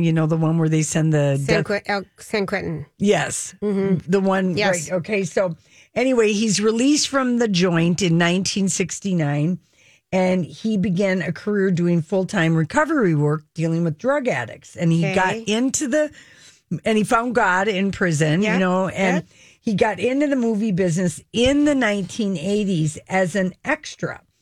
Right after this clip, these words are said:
Speaker 1: And he met a man he'd met in a recovery meeting in nineteen eighty-five. And he said, "Listen, I'm on a movie set. There's a ton, and it's nineteen eighty-five. There's so
Speaker 2: Yep.
Speaker 1: much cocaine. I'm afraid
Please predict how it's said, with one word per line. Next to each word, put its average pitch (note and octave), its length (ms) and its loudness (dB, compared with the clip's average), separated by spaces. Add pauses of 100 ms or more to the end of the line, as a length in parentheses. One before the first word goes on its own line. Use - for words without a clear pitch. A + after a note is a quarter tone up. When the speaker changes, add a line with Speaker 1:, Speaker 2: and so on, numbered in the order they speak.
(380)
Speaker 1:
And G3+ 160 2
he G#3+ 100 2
met G#3 320 2
a C#4 60 0
man F#3 520 2
he'd G3 260 0
met F3+ 320 2
in F#3+ 140 0
a F3+ 60 2
recovery G#3 600 0
meeting D#3 340 2
in D#3 180 2
nineteen F3 460 -4
eighty-five. E3+ 580 0 (480)
And F#3 120 0
he F#3+ 80 0
said, F3+ 260 -2
"Listen, G#3 300 0
I'm D#3+ 160 4
on F3 140 2
a G#3 40 0
movie A3+ 400 0
set. D3 460 -2 (380)
There's E3 180 -4
a - 40 -18
ton, G3+ 340 -2
and F3+ 100 0
it's D#3+ 220 0
nineteen E3+ 360 0
eighty-five. G#3+ 420 0
There's E3 180 0
so E3+ 200 -2
Speaker 2:
Yep. D#3 100 2
Speaker 1:
much F#3+ 260 -2
cocaine. A3 680 0 (560)
I'm F3 220 0
afraid F3 540 -2